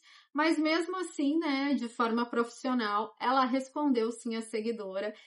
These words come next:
e eu já trago pra vocês essa resposta, que é boa. <laughs>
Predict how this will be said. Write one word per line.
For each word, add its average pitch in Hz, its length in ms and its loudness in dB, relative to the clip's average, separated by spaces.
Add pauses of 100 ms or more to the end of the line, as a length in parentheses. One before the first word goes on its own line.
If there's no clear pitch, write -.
(120)
e 214 40 -2
eu 220 120 8
já 233 140 0
trago 214 340 -4
pra 214 140 -2
vocês 202 600 -8
essa 196 340 -6
resposta, 214 840 -4 (380)
que 214 100 -4
é 233 80 4
boa. 196 400 2 (100)
<laughs> 247 300 4